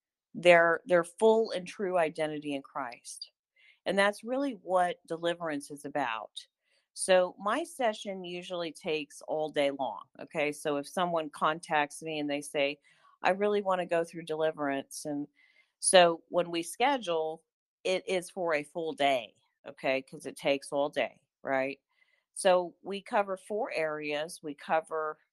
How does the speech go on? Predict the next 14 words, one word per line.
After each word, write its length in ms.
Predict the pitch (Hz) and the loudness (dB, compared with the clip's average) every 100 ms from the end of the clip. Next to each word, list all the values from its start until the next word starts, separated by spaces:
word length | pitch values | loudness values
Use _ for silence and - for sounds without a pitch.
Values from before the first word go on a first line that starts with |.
| _ - | _ -4
uh, 180 | 156 143 | -4 -4
the 80 | 143 | -8
first 480 | - 185 208 220 _ | 0 2 2 -4 _
part 380 | 214 180 175 - | 2 2 2 -4
is 520 | 151 151 151 147 - - _ _ | -6 -4 -4 -8 -12 -18 _ _
forgiving 500 | - 175 170 165 170 | -6 -4 2 0 0
other 200 | 160 175 | -2 -2
people. 500 | 190 - 156 151 151 | -4 -4 -4 -2 -2
And 160 | - 147 | -2 -2
let 120 | 143 | -2
me 100 | 170 | -2
just 240 | 175 214 - | -4 -4 4
say 200 | 202 165 | 4 4
this, 340 | - - - | -2 -8 -16